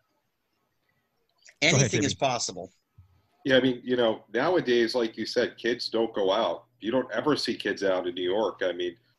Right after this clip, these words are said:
Speaker 3: they're at home playing video games at ho-, on their phone. So, you know, going on a bike and going for an adventure,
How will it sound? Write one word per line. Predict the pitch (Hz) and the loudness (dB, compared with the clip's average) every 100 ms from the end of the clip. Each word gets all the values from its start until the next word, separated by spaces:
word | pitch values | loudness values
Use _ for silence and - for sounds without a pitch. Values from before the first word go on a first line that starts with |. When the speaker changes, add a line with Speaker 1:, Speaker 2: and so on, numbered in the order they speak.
| _ | _
Speaker 3:
they're | 104 113 | -2 -2
at | 104 | 0
home | 117 113 | -2 -2
playing | 110 107 101 92 | -2 -2 -2 -2
video | 110 110 104 | 0 0 0
games | 107 107 98 | -2 -4 -4
at | 95 90 | -6 -6
ho-, | 98 - - | -12 -12 -8
on | 98 | -4
their | 98 87 - | -4 -6 -6
phone. | 117 117 113 110 110 - _ _ _ _ _ _ | -2 0 0 -2 -6 -16 _ _ _ _ _ _
So, | - 104 101 98 92 - | -2 2 4 2 -2 -4
you | 104 | -2
know, | 98 - - | 0 0 2
going | 127 139 | 2 4
on | 127 | 2
a | - | 0
bike | - 127 131 123 | 2 2 2 -2
and | 107 | 0
going | 117 107 | 0 0
for | 110 | -2
an | 101 | -2
adventure, | 92 123 139 104 90 | -2 -4 -4 -4 -6